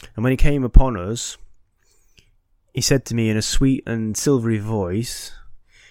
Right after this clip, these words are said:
"The seldom you come to the mountain, the better. A young lady here wants to take you away." Then he told us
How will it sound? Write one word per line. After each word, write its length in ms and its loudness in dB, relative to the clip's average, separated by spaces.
"The 100 0
seldom 540 0
you 120 0
come 220 0
to 100 -10
the 60 0
mountain, 460 -4
the 60 -4
better. 440 -2
A 60 0
young 200 2
lady 360 2
here 320 0
wants 320 -2
to 120 -4
take 380 -2
you 260 -8
away." 520 -4
Then 140 2
he 80 2
told 320 0
us 300 0